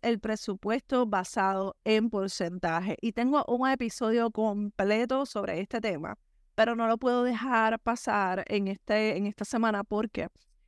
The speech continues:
eh, este presupuesto te va a ayudar demasiado, demasiado. Y es el cincuenta treinta veinte. Este va a ayudarte a dividir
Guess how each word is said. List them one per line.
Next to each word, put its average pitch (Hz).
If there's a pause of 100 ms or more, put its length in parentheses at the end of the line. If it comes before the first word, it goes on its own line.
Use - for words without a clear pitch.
(220)
eh, 220
este 226
presupuesto 233
te 202
va 185
a -
ayudar 208
demasiado, 196
demasiado. 185
Y 214
es 254
el 208
cincuenta 214
treinta 190
veinte. 160
Este 254
va 240
a 220
ayudarte 190
a 202
dividir 202